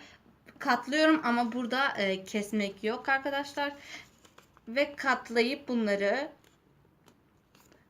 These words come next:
not defterimizin yaprakları yapacağım.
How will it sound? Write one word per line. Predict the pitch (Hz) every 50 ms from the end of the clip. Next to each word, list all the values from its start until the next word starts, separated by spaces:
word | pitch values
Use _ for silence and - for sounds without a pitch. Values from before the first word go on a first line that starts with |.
| _ - - 208 208 214 226 226 233 233 226 214
not | 262 285 285 285 -
defterimizin | 262 262 269 - 247 247 247 247 240 233 - 254 254 262 254 - -
yaprakları | 220 220 214 214 214 - 226 220 220 220 208 202
yapacağım. | 208 196 180 - - - - 214 262 381